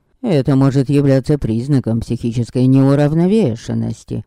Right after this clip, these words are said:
которая помешает адекватно исполнить возложенные на тебя функции».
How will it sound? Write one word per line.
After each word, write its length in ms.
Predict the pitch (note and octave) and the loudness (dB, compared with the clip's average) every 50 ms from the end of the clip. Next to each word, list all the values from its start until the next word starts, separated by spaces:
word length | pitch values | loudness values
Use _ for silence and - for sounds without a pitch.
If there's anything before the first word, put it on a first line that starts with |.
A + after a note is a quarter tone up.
| _ | _
которая 500 | _ - D3 C3 - B2 B2 B2+ B2+ B2+ | _ -4 -4 -2 0 0 0 0 0 0
помешает 960 | B2 D3 C#3+ C#3+ E3 G3+ G3 - - A2 A2+ A2+ A#2+ B2+ A2+ G#2 A2 A2+ - - | 0 0 0 2 2 0 -2 -4 -4 -6 -4 -4 -6 -6 -4 -6 -6 -8 -8 -8
адекватно 800 | A2+ B2+ B2+ D3 F3 - A3+ A#3 A#3+ F3+ A#2+ - A#2+ B2 C3 C3+ | -6 -4 -4 -4 -4 -2 -2 0 0 0 -2 0 0 0 0 0
исполнить 760 | B2+ - - - G#3 A3 F#3 B2+ G#2+ G#2 G#2+ G#2 G2+ - | -2 -4 -6 -4 -2 -2 -2 -2 -2 -2 -4 -4 -4 -6
возложенные 760 | G#2+ G2+ C3 C3+ G#2 A#2+ B2 B2 A#2 G#2 A#2 B2 A#2+ A#2+ A#2+ A#2+ | -4 -2 -2 -2 0 0 0 0 0 0 0 0 0 0 2 2
на 180 | A#2+ B2 B2+ A#2+ | 2 0 0 -2
тебя 280 | C#3+ C3 C#3+ C#3+ C#3+ | -2 -2 -2 -2 -2
функции». 1000 | C#3 - F#3+ G3 E3+ A#2+ G2+ - - - _ - - G2+ G#2 A2 A2 A2 A2 | -2 -2 -2 0 0 0 -2 -4 -10 -14 _ -16 -12 -10 -10 -8 -8 -8 -10